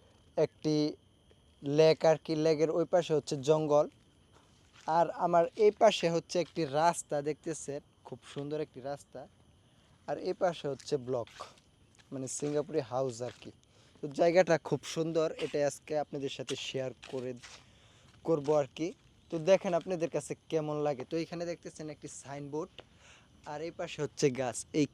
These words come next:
গাছগুলার নাম কি আমি জানি না, আমাকে কমেন্ট করে জানাবেন। তো এই যে একটু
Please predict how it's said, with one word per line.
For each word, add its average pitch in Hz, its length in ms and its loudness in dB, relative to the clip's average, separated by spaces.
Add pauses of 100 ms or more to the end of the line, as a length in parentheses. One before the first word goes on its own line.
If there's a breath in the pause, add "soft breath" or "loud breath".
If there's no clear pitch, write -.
(140)
গাছগুলার 151 500 12 (100)
নাম 160 180 12
কি - 140 -6
আমি 147 120 6 (100)
জানি 147 220 0
না, 147 120 -2
আমাকে 139 220 -4 (120)
কমেন্ট 143 300 -2
করে 123 160 -2 (160)
জানাবেন। 131 360 -8 (1600 soft breath)
তো - 60 -14 (120)
এই 185 120 0
যে 185 140 -4
একটু 175 140 -8